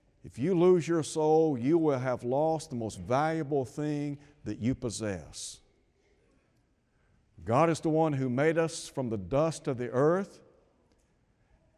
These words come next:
and He has housed within our physical body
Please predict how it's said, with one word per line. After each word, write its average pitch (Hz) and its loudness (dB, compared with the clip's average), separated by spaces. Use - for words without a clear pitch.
and 135 0
He 180 6
has 160 2
housed 175 4
within 160 2
our 156 4
physical 175 2
body 170 2